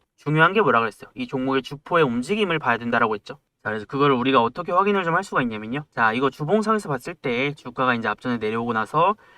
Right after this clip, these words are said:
지금 이제 바닥은 좀 잡히는 모습이에요. 내려온 다음 바닥 잡고 이 추세가 저점이 올라가고 있죠. 이런 식으로. 그래서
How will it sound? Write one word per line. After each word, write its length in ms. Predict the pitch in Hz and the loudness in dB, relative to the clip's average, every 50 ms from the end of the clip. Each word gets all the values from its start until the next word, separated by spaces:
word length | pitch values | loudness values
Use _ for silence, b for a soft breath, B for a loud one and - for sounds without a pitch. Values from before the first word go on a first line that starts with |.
| b b | b b
지금 340 | - - 247 240 247 240 233 | -16 -14 -10 -8 -6 -6 -4
이제 120 | 226 220 | -4 -6
바닥은 440 | 214 - - 160 196 220 240 233 214 | -6 -4 0 2 4 4 4 4 2
좀 100 | 196 180 | 0 -2
잡히는 380 | 151 131 135 - - 165 156 151 | -6 -6 -8 -10 -6 -4 -2 -2
모습이에요. 400 | 127 117 - - - - 110 - _ _ _ | -2 -4 -6 -10 -14 -16 -16 -16 _ _ _
내려온 280 | 127 123 131 131 135 135 | -2 0 2 2 2 4
다음 180 | 131 135 127 | 2 2 2
바닥 280 | 123 - 123 131 131 135 | 0 0 0 0 0 0
잡고 380 | - 127 - _ - 135 127 b b b b b b - | -4 -8 -10 _ -10 -10 -10 b b b b b b -14
이 240 | 120 110 110 113 107 | -12 -10 -10 -10 -10
추세가 600 | - - 214 208 226 208 190 156 - 139 139 135 b b b b b b | -10 -10 -6 -4 -2 0 2 4 6 6 6 4 b b b b b b
저점이 500 | - - 147 147 - - 202 190 196 185 | -4 -2 -2 -2 0 0 2 2 2 0
올라가고 460 | 139 117 113 123 143 156 160 131 117 107 | -2 0 2 4 6 6 4 4 2 -4
있죠. 180 | - - 151 | -8 -8 -8
이런 220 | 143 127 120 117 107 | -6 -4 -4 -6 -6
식으로. 240 | - - - - - _ _ _ _ _ | -10 -16 -20 -20 -20 _ _ _ _ _
그래서 420 | 113 107 - 143 151 165 180 190 | -16 -8 -4 0 2 2 2 2